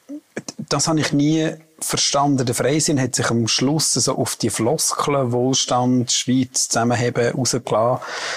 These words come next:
Das langt einfach nicht. Und, und Mitte gesagt, einfach keine Polarisierung. Das ist noch keine politische Position. Das ist,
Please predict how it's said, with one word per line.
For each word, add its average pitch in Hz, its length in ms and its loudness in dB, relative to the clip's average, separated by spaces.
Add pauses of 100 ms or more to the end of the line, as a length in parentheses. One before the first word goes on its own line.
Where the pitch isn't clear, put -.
(180)
Das - 180 0
langt 120 380 0
einfach 135 160 -2
nicht. 147 300 0
Und, 123 180 0
und 131 120 0
Mitte 143 280 0
gesagt, 120 320 -2
einfach 120 220 0
keine 117 180 -2
Polarisierung. 110 800 0
Das - 180 -2
ist - 240 -4
noch 120 120 -2
keine 110 180 -2
politische 110 540 -4
Position. 120 760 0
Das - 140 0
ist, 131 180 0